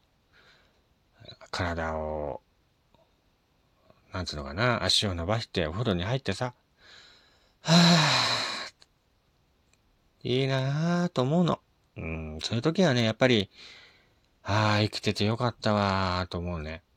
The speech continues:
<laughs> そういう発想がもうね、おじさんだから俺ね。あの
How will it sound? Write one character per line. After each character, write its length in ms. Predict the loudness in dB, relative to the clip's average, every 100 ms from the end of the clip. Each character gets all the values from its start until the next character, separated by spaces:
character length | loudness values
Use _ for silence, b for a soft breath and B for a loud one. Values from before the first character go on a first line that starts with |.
| _
<laughs> 2250 | -6 -4 -4 -8 -16 -20 -20 _ _ -20 _ _ _ _ -14 -14 -14 -16 -20 -20 -20 _
そ 340 | -6 6 8
う 60 | 10
い 140 | 10
う 40 | 10
発 280 | 10 8 8
想 260 | 8 8
が 140 | 8 8
も 240 | 8 8
う 60 | 8
ね、 480 | 6 6 4 4 2
お 80 |
じ 140 | 2 2
さ 160 | 4
ん 60 | 4
だ 120 | 6
か 100 | 6
ら 140 | 4 0
俺 220 | -2 -2
ね。 320 | 0 0 -2 _ _ _
あ 140 | -8 -6
の 720 | -6 -6 -6 -8 -8 -10 -14